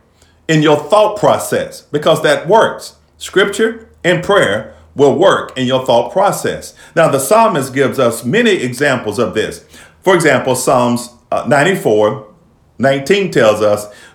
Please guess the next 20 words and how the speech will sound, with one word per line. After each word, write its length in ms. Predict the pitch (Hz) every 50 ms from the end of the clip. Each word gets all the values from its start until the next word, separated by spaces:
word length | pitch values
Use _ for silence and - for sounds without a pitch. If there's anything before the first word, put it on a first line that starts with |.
| _ _
"When 260 | 135 165 180 180 175
my 260 | 160 147 143 139 139 143
anxious 580 | 175 214 233 226 - - 240 214 - - -
thoughts 440 | - 160 135 117 113 113 - - - - _
multiply 800 | - 107 117 151 175 208 208 - 202 175 160 - 147 127 120 110
within 640 | 110 113 127 120 117 - - - 214 247 254 226 147
me, 380 | 110 95 90 85 80 82 - _ _ _ _ _ _ _ _ -
your 340 | 101 110 139 147 135 135 135
consolation 960 | - - 180 190 185 - 220 208 196 180 143 127 120 - - 104 107 107 - - - _ _ _ -
delights 800 | 131 127 113 113 123 147 147 156 165 160 - - - - - _ _ _ _ _ _ _ _ _ _ _
my 500 | - 104 131 139 135 131 123 127 135 127
soul." 760 | 127 - - - - 143 135 123 113 98 85 78 76 - - _ _ _ _ _ _ _ _ _ _ _
In 120 | 151 147 165
other 240 | 220 262 262 226
words, 280 | 175 147 143 143 143 -
when 160 | 165 160 160
you're 260 | 202 269 285 269 -
anxious 600 | 196 220 233 226 - - 240 233 - - - _ _ _ _ _ _ _ _ -
a 100 | 170 185
lot, 540 | 175 151 120 - - - - - - _